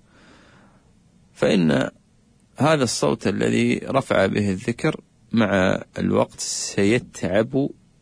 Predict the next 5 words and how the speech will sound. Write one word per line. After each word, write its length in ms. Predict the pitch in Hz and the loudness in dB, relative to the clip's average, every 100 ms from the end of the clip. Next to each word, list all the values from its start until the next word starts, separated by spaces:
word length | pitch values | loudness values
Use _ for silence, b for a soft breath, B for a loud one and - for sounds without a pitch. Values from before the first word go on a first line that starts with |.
| _ _ _ - _ | _ _ _ -20 _
من 400 | 92 95 110 135 - - _ _ _ _ | 0 2 2 0 -6 -16 _ _ _ _
رفع 300 | 120 127 - | -2 0 -2
صوته 720 | 95 - 123 120 107 120 208 | 0 2 0 0 -2 0 0
فينقطع 920 | 208 - 139 185 180 - 180 - - - | -2 -2 -2 0 -2 -2 -2 -2 -2 -2
عن 280 | 110 135 | 0 -2